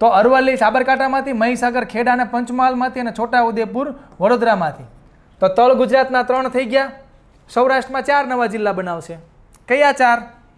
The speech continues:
તો ગીર સોમનાથ ક્યાંથી બનાવશે? જૂનાગઢમાંથી. આવી રીતે એરો મારી દેવાનો. પછી તો કે દ્વારકા ક્યાંથી બનાવશે? જામનગરમાંથી. પછી મોરબી, મોરબી ત્રણ જિલ્લામાંથી બનશે, સુરેન્દ્રનગર,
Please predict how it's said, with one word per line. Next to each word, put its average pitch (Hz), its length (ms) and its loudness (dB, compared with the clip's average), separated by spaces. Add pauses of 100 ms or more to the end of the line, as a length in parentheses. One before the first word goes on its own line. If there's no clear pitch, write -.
(400)
તો 226 100 4 (880)
ગીર 233 280 0
સોમનાથ 220 460 -2
ક્યાંથી 254 320 -2
બનાવશે? 247 400 -2 (340)
જૂનાગઢમાંથી. 220 720 0
આવી 220 160 0
રીતે 220 120 -2
એરો 214 120 2
મારી 160 240 -2
દેવાનો. 110 260 -18 (680)
પછી 269 320 0 (640)
તો 233 80 0
કે 269 160 0
દ્વારકા 254 480 0
ક્યાંથી 240 280 -2
બનાવશે? 247 500 -2 (320)
જામનગરમાંથી. 208 840 -2 (1080)
પછી 247 340 0 (560)
મોરબી, 247 400 2 (640)
મોરબી 262 460 2 (160)
ત્રણ 311 360 2
જિલ્લામાંથી 240 640 2
બનશે, 190 300 -4
સુરેન્દ્રનગર, 240 840 0